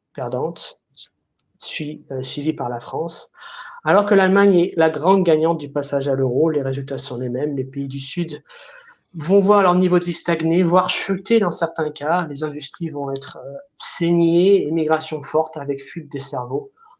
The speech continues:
On peut ainsi, on peut presque dire que le, l'euro a été une réunification à l'échelle européenne.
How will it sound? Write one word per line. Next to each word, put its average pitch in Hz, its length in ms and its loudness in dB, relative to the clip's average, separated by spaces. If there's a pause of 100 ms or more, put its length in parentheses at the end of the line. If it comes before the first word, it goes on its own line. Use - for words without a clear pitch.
(560)
On 131 140 -8
peut 165 320 4
ainsi, - 400 -4
on 165 120 -4
peut 180 120 -6
presque - 280 -2
dire 170 280 -2
que - 100 -8
le, 139 220 0
l'euro 160 520 2
a 139 120 4
été 143 240 -6
une 160 180 -2
réunification 170 1080 0
à 147 40 -2
l'échelle 139 360 -6
européenne. 135 600 -8